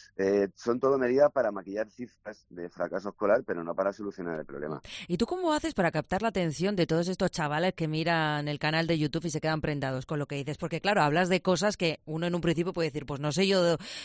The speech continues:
Speaker 2: cuánto de interesante es", ¿no? Porque
Speaker 1: <laughs>
Speaker 2: matemáticas, física, química, en fin, ¿no? Esto va por gustos, como siempre, pero bueno, entiendo
Speaker 1: Mm.
Speaker 2: que captar la atención, eh,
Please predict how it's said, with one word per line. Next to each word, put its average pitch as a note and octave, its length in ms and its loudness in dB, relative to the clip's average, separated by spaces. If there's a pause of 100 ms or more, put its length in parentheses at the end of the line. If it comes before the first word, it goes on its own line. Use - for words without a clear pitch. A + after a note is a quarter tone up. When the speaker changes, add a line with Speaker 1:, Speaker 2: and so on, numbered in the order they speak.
(140)
Speaker 2:
cuánto F#3 320 6
de E3+ 80 6
interesante D#3 960 0
es", D3+ 160 0
¿no? D#3 200 0
Porque D3+ 260 2
Speaker 1:
<laughs> D#3+ 180 2
Speaker 2:
matemáticas, E3+ 600 2
física, F3+ 400 2
química, F3 500 0
en F3 100 -8
fin, F#3 160 -6 (260)
¿no? E3+ 120 2
Esto G3+ 200 0
va G3+ 100 6
por F3+ 160 6
gustos, D3 380 0
como D#3 240 -2
siempre, D#3+ 400 -2
pero D#3+ 180 0
bueno, G3+ 200 0
entiendo E3 280 -2
Speaker 1:
Mm. F3+ 40 -2
Speaker 2:
que G3+ 100 -4
captar F3 340 0
la A3+ 80 6
atención, G#3+ 420 0
eh, G#3+ 120 0